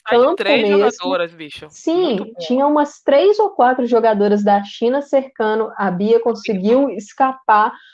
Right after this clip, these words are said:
Speaker 2: puxou pra dentro, chutou a Debinha ligadíssima no rebote. Então, assim, é interessante a gente ver,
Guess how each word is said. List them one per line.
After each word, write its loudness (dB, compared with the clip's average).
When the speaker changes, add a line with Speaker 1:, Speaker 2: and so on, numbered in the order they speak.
Speaker 2:
puxou 0
pra 2
dentro, 0
chutou 0
a 0
Debinha 0
ligadíssima 0
no 2
rebote. 0
Então, -2
assim, -6
é -2
interessante -2
a 2
gente -4
ver, 2